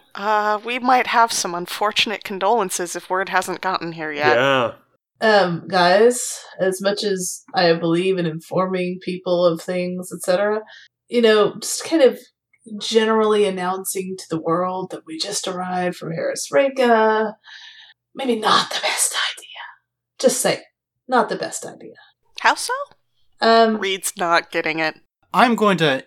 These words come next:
Speaker 4: interject right now. Right now, you haven't just been overheard, but once again, the same rule of palaces applies.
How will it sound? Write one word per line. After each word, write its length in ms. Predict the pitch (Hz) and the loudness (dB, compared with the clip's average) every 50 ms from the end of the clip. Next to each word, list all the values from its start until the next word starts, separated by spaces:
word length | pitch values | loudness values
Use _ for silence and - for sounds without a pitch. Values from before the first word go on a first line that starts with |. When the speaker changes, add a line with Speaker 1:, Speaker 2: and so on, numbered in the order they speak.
| - 175 | -4 -2
Speaker 4:
interject 540 | 190 196 180 160 - 160 151 143 - - | 0 2 0 0 2 0 0 0 0 -4
right 180 | - 143 127 123 | -4 -4 -4 -4
now. 240 | 117 110 104 107 123 135 | -8 -12 -14 -14 -4 2
Right 240 | 160 190 254 - | 2 2 2 2
now, 240 | 202 202 208 208 208 | 0 -2 0 0 0
you 180 | 208 180 170 147 | 0 0 -2 -2
haven't 800 | - - - - 175 190 196 202 208 208 208 - - 180 151 | -4 -6 -2 2 2 2 4 2 -2 -4 -4 -6 -6 -6 -6
just 420 | - - 151 156 165 - - - - | -2 0 0 2 2 0 -4 -4 -4
been 260 | 185 175 175 175 175 | -2 0 0 0 -2
overheard, 840 | 165 - 160 165 160 160 165 160 160 - 170 165 180 202 233 240 247 - _ _ - - _ _ _ _ - | 0 0 0 0 2 2 0 0 0 -2 -2 -2 0 0 -2 -2 -4 -12 _ _ -20 -20 _ _ _ _ 0
but 140 | 156 147 139 | 0 0 2
once 340 | 131 139 160 208 214 - | 4 4 6 6 6 4
again, 280 | 220 190 202 196 190 175 | 0 2 2 2 4 4
the 60 | 156 | 2
same 360 | - - 190 185 175 151 131 | 2 4 4 4 4 4 2
rule 420 | 117 123 127 139 151 160 170 165 156 | -2 -2 -2 0 2 2 4 4 4
of 160 | 143 - - | 4 2 -2
palaces 800 | - - 143 139 135 147 156 151 - - 160 156 160 151 - - | -6 -2 0 0 4 4 2 2 2 0 0 0 0 0 -2 -4
applies. 800 | 143 131 - - - 127 120 131 156 170 190 220 220 - - | -4 -8 -8 -2 2 2 4 4 2 0 0 -2 -4 -6 -8